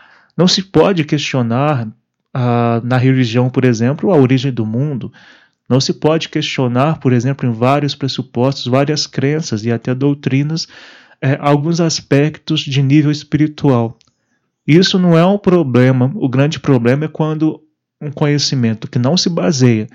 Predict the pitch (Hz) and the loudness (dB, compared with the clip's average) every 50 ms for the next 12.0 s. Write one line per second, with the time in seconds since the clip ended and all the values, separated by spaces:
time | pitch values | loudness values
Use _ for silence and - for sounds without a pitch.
0 | - - - _ _ - 127 117 120 131 143 147 151 131 131 123 120 120 120 113 | -20 -20 -20 _ _ -4 -2 0 2 0 0 0 0 -2 0 0 2 2 0 0
1 | 107 165 202 226 - - 185 151 143 - - - 143 127 - - - - 110 110 | 0 0 0 0 0 0 0 0 -2 -2 -2 0 -2 0 -2 -6 -8 -8 -8 -8
2 | - - 147 151 160 151 135 127 - - - 139 131 131 127 120 104 113 123 139 | -4 -2 -2 -2 0 -2 -2 -4 -4 -4 -2 0 2 2 2 2 0 0 0 0
3 | 156 156 - - - _ _ - - - 180 185 170 170 175 - _ - 127 135 | 0 -2 -6 -14 -20 _ _ -4 -2 -2 2 2 2 2 2 -2 _ -2 -2 -2
4 | 135 131 - - - - 170 143 117 120 127 135 - - 156 151 - - - - | -2 -4 -4 -4 0 2 2 4 4 2 2 0 -2 -4 -6 -6 -8 -12 -20 -20
5 | _ _ - 170 165 160 143 160 185 208 233 226 208 196 202 196 - 160 151 151 | _ _ 0 2 4 6 6 6 6 6 4 2 4 2 2 2 2 0 -2 -2
6 | - - 143 131 123 120 127 120 - - - 180 175 147 131 131 139 143 - - | 0 2 2 2 4 2 -2 -4 -4 -2 0 2 2 4 4 2 2 -2 -2 -2
7 | 165 156 156 - 143 143 139 143 143 143 143 139 156 170 170 180 165 - - 170 | -2 -2 0 0 0 2 4 2 2 2 2 2 2 2 0 -2 -6 -6 -4 -4
8 | 165 151 127 117 120 127 139 131 135 - - 147 135 143 143 143 143 147 143 131 | -4 -2 0 2 2 2 2 0 -2 -4 -4 -4 -2 -2 -2 -2 -2 -2 -2 -2
9 | 110 113 113 113 117 123 123 127 - - - - _ _ - 127 127 123 - - | -2 -4 -4 -2 -4 -4 -6 -8 -12 -20 -20 -20 _ _ 0 0 0 0 -2 -2
10 | 196 196 - 196 156 175 175 170 - 165 147 151 147 143 139 - - 143 139 - | -4 0 0 0 2 2 0 2 0 -2 0 2 0 0 0 -2 -2 -4 -4 -4
11 | - - 151 139 - 151 143 139 143 135 156 160 143 120 110 - - - 127 | -4 -4 -4 -4 -2 -2 0 0 2 4 4 2 2 0 -2 -4 -6 -8 -12